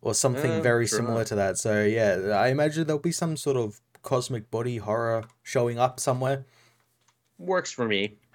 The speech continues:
Speaker 2: I, I gotta finish that Cates run. I was really enjoying it, and then Banner of War totally threw me off, and I couldn't keep up with it <laughs> anymore.
Speaker 1: Mm, it is really good.
Speaker 2: Yeah, it is good. I was really liking it. I liked this whole Mad King Thor thing,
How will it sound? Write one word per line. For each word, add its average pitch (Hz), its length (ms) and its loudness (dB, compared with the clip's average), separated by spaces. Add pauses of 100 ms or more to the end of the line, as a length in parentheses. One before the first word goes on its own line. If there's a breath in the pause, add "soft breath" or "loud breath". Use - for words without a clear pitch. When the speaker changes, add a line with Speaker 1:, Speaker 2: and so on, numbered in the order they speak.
(840)
Speaker 2:
I, 196 120 4
I 196 160 4
gotta 208 220 4
finish 156 320 -4
that 117 180 0
Cates 113 300 -4
run. 101 120 -6
I 107 100 -2
was 120 140 -6
really 147 320 -2
enjoying 135 500 -2
it, 113 100 0
and 110 100 -6
then 113 140 -4
Banner 110 340 0
of 101 100 -8
War 107 220 -6
totally 104 380 -8
threw 110 260 -4
me 101 140 -4
off, 101 260 -2
and 98 100 -10
I 90 60 -4
couldn't 98 280 -8
keep 104 220 -4
up 107 160 0
with 104 140 -4
it - 80 -6
<laughs> - 60 -14
anymore. 113 540 -4
Speaker 1:
Mm, 117 380 0 (120)
it 104 80 -2
is 131 160 0
really 110 260 2
good. 90 300 -6 (800)
Speaker 2:
Yeah, 131 220 4
it 165 120 6
is 202 200 6
good. 117 140 0
I 113 100 0
was 131 180 -2
really 143 220 -2
liking 139 300 -4
it. 110 40 -4
I 113 80 -2
liked 135 260 -4
this 120 160 -12
whole 117 200 -6
Mad 110 480 -2
King 117 280 -8
Thor 117 380 -6
thing, 101 400 -4